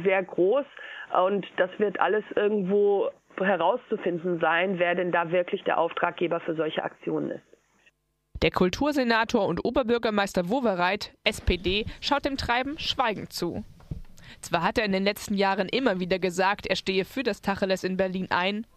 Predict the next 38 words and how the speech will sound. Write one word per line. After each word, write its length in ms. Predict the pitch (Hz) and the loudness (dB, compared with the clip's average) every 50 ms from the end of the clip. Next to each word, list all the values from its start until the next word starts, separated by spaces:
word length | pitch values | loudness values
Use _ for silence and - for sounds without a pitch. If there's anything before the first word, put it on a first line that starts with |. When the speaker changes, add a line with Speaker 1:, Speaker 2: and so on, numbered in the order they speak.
| _ _ _ _ - | _ _ _ _ -2
Speaker 2:
rief 180 | 254 269 262 - | -2 -2 0 0
Berlin 320 | - 226 226 247 254 247 | 0 0 2 2 2 2
als 200 | - 240 - - | 2 0 0 -2
Kulturhauptstadt 840 | - 262 240 - - 302 285 262 220 175 - - - - - - - | -2 -2 -2 -2 0 0 0 2 0 -2 -2 -4 -4 -4 -4 -2 -2
aus. 440 | - 101 87 - - - - - _ _ _ _ - - - - _ _ _ _ _ - | -2 -2 -2 -4 -6 -10 -14 -20 _ _ _ _ -20 -20 -20 -20 _ _ _ _ _ -6
Doch 160 | 156 - - | -6 -6 -4
jetzt 380 | - - - - - - - | -4 -4 -4 -4 -6 -10 -10
bezieht 280 | - - - - 226 - | -10 -8 -8 -8 -4 -4
er 80 | 220 202 | -4 -4
keine 380 | - - - 208 190 165 175 | -2 -4 -4 -2 -2 -4 -6
Stellung. 480 | - - - 175 170 170 - - 196 - - _ _ _ _ _ _ _ _ _ _ _ _ _ _ _ _ _ _ _ _ _ _ - | -6 -4 -4 -4 -4 -4 -6 -8 -10 -14 -20 _ _ _ _ _ _ _ _ _ _ _ _ _ _ _ _ _ _ _ _ _ _ -4
Es 140 | 196 - - | -4 -4 -2
gibt 140 | 196 - | -4 -2
schon 200 | - - 277 311 | -2 0 0 0
ein 140 | 254 175 214 | 0 0 2
paar 180 | - - 180 - | 2 2 2 0
Politiker, 560 | - 196 196 220 220 - 226 - 190 185 185 | 0 0 0 0 0 -2 -2 0 0 0 0
die 120 | 202 185 | 2 0
an 100 | - 185 | 2 2
der 100 | 190 190 | 2 0
Seite 280 | 175 170 170 190 - - | 2 2 0 0 0 -4
des 180 | 185 190 - - | -4 -4 -4 -2
Tacheles 440 | - 202 - - 185 180 185 - | -2 0 0 2 2 2 0 0
kämpfen. 440 | - - 185 190 - - 190 185 196 - - - _ _ _ _ _ _ _ | 0 0 0 -2 -2 -2 -4 -4 -4 -6 -12 -20 _ _ _ _ _ _ _
Doch 160 | - 220 214 | 0 2 2
es 140 | - 226 - | 2 0 0
sind 220 | 240 220 - - - | 0 -2 0 0 0
eher 220 | 240 285 302 277 | 2 2 4 2
die 100 | 269 262 | 2 0
Berlinerinnen 720 | 226 254 254 233 254 262 254 254 247 262 247 240 247 247 226 | 0 0 2 2 2 4 4 4 4 4 2 4 4 4 2
und 160 | 220 214 - | 2 2 2
Berliner 360 | 233 233 214 240 240 240 220 | 2 2 2 4 4 4 4
selbst, 460 | 196 220 240 226 185 - - - - - - | 4 2 2 2 0 -2 -4 -8 -10 -4 -2
die 80 | 208 196 | 0 2
das 160 | 196 196 - | 2 2 2
Tacheles 420 | - 220 208 - 226 202 190 - - | 0 0 0 2 4 2 2 2 2
behalten 520 | - 175 175 202 233 233 - 208 190 175 | 0 0 2 0 0 0 0 0 0 2
wollen. 420 | 175 175 180 180 185 185 202 - | 2 2 2 2 2 0 -2 -4